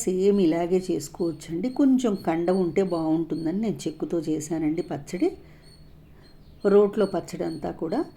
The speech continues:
ఇట్లాగా బౌల్లోకి తీసేసుకుందాము. బౌల్లోకి తీసేసుకొని తిరగమాత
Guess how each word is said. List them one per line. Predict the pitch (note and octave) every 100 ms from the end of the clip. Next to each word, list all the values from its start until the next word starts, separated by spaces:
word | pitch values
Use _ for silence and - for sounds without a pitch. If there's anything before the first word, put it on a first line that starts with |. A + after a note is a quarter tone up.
| - - -
ఇట్లాగా | F#3+ F3+ F3 B3 F#4 - - E3+
బౌల్లోకి | D#3+ F3 F3 F3 D#3+
తీసేసుకుందాము. | D3 D#3 D3 - D#3+ F3 A#3 A#3+
బౌల్లోకి | A3+ A3 G3+ G3
తీసేసుకొని | D3+ D3+ D#3+ - F#3+ A#3 E4+ -
తిరగమాత | E3+ D#3+ D#3+